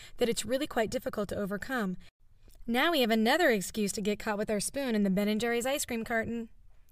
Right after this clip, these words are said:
Research performed at the Massachusetts Institute of Technology's Clinical Research Center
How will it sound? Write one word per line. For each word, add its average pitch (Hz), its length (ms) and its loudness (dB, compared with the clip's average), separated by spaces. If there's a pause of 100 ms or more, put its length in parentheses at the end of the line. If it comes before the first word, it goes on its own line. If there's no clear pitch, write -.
(640)
Research 311 440 0
performed 233 480 0
at - 140 -2
the 220 60 -2
Massachusetts 233 680 -2
Institute 233 440 -4
of 202 60 -6
Technology's 214 640 -2
Clinical 269 400 -4
Research 214 340 -2
Center 214 520 -4